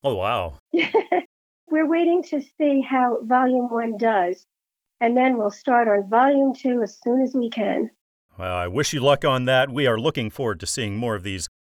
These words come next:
Speaker 1: out in stores. The book's called Oliver and Friends Volume One,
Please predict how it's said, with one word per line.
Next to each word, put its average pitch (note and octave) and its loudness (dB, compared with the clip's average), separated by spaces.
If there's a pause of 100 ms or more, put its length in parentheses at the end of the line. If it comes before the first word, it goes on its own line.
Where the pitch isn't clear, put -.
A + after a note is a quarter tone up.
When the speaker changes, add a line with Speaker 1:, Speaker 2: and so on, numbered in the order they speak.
(140)
Speaker 1:
out G2+ -4
in F#2+ -10
stores. B2 0 (300)
The F#3+ -4
book's A3 0
called F#3+ 4
Oliver G#3 2
and F#3+ -4
Friends F#3+ -2
Volume D3+ 2
One, G2+ -2